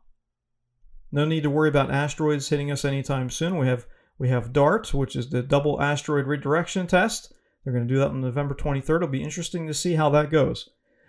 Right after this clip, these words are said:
I wanna thank you for listening today. My name is Chuck Shazer. You are listening to The S Factor, where it's all about science. I'm gonna continue on after this brief break. We're continuing to science news.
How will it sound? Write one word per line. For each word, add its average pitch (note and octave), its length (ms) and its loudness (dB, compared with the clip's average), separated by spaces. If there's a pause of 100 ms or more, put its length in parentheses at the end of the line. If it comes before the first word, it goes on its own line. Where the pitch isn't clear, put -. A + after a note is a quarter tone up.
(100)
I F#4 40 -6
wanna C#4+ 120 4
thank A3+ 220 6
you A3 60 4
for A3 140 6
listening A3+ 380 6
today. A3+ 380 4
My F#3+ 160 2
name F3 240 2
is E3+ 120 0
Chuck F3+ 300 0
Shazer. F#3+ 580 0
You F3 140 0
are E3 80 2
listening E3 360 -4
to D#3 100 0
The D3 200 -4
S D3+ 220 0
Factor, E3 500 4
where D#3 420 4 (200)
it's D#3+ 320 0
all D3+ 300 4
about C#3+ 360 2
science. C#3+ 680 -2 (720)
I'm D#4+ 60 -8
gonna A#3+ 100 0
continue G3+ 420 4
on A3+ 160 4
after F3 360 2
this E3 300 -2
brief D3+ 640 -2
break. F#3+ 260 4
We're D3 140 0
continuing E3+ 400 0
to D#3 80 -4
science F3 400 0
news. G3 480 0